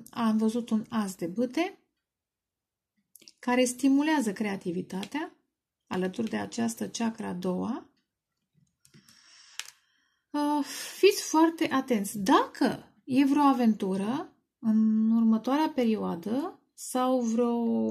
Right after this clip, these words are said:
întâlnire cu o persoană care vă echilibrează, simțiți că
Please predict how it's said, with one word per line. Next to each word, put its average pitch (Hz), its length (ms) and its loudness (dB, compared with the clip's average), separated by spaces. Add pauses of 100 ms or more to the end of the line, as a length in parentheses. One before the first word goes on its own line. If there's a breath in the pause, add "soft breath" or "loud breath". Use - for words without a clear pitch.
(300)
întâlnire 269 800 2
cu 233 540 -2
o 240 120 -4
persoană 262 480 -4
care 226 240 -2
vă 214 420 -4 (280)
echilibrează, 214 1000 -4 (460 loud breath)
simțiți 247 680 2
că 233 500 -2